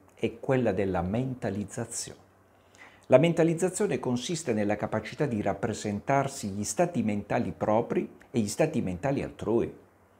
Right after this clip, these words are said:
E quindi ha a che fare con la capacità di comprendere il comportamento degli altri,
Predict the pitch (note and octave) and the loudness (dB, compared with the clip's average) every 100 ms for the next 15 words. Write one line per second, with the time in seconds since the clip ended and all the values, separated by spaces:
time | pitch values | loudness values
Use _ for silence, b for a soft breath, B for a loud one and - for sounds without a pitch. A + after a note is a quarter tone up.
0 | _ _ _ _ B B B - C#3 A#3 | _ _ _ _ B B B -4 0 2
1 | A3+ C3+ C3 C3+ - C#3+ - D#3+ C3 A#2 | 4 6 6 4 0 -4 2 2 4 2
2 | A2+ A2+ - A#2+ - B2+ C#3+ A2+ - G#2+ | 0 -4 -4 -6 -6 -4 -2 -2 -4 -4
3 | G2+ - C3+ C#3+ C#3+ C3+ A#2+ A2 G2 F2 | -4 -4 -2 0 0 0 -2 -4 -6 -6
4 | F2+ - F2 A2+ A#2 F#2+ E2+ B2+ D3+ - | -8 -6 -4 -4 -4 -8 -4 -4 -4 -6
5 | - - - - | -6 -12 -16 -18